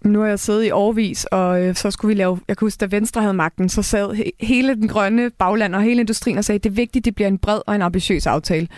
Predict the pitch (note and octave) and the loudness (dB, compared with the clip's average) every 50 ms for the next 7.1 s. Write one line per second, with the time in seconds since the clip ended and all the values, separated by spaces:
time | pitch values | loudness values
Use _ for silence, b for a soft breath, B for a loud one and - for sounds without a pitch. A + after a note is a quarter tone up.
0 | B B B B B B A3+ - A3+ - B3 A3+ G#3 G#3 G3+ G3+ G3+ G3+ F#3 G3 | B B B B B B -2 -2 0 0 0 0 0 0 -2 0 0 0 -2 -2
1 | - - F#3 - F#3 G#3+ - F3+ - F#3+ F#3+ F#3+ F#3+ F#3 F#3 F#3 G3 G#3+ - - | -2 -4 -4 -4 -4 -4 -4 -2 -2 0 0 0 0 0 0 0 0 0 0 -2
2 | G#3+ G#3+ - - G3 G3 F#3+ F3+ F#3 G3 F#3+ B B B B B B - G#3 G3+ | -4 -4 -2 0 0 2 2 2 0 0 -2 B B B B B B -2 0 2
3 | G3+ G#3 G#3 G#3+ G3 G3 G3 G3 F3 D#3+ - - - - F#3 F3+ E3+ - - F#3 | 2 2 2 2 2 2 2 2 2 0 -2 -2 -2 -2 0 0 0 -2 -2 -4
4 | F3+ F3 - _ _ - F3+ F#3 E3 E3+ E3+ F#3 - - F#3+ E3 - - - - | -4 -4 -6 _ _ -4 0 0 0 0 0 -2 -2 0 -2 -2 -2 -4 -4 -4
5 | - - D#3+ - - D3+ D#3 E3 - G3+ G3+ - - G3+ G3+ - G#3+ - - A#3 | -4 -4 -4 -6 -4 -2 -2 0 0 0 0 0 0 -2 -2 -2 -4 -2 -2 -2
6 | A#3 A3+ - - B3+ B3 - - B3 G#3+ G#3 G#3+ G3+ A3 G#3+ F#3 F3+ F#3 G3+ G3+ | -4 -4 -2 -2 -2 -2 -2 -2 -2 0 0 0 0 0 0 2 2 2 2 0
7 | F#3 F#3+ | 0 -2